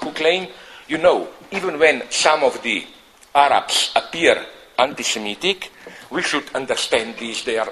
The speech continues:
they were so brutally, uh, disturbed by the Israeli invasion that, okay,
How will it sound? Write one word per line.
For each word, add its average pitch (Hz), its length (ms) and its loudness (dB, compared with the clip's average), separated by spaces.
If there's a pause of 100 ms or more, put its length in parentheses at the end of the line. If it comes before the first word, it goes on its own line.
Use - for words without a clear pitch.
(140)
they 131 100 2
were 110 140 0
so 120 260 -2
brutally, 113 680 -2 (920)
uh, 120 180 6 (480)
disturbed - 600 -2
by 110 200 4
the 110 320 -10
Israeli 117 540 0 (120)
invasion 113 640 -2 (100)
that, - 340 0
okay, 113 440 2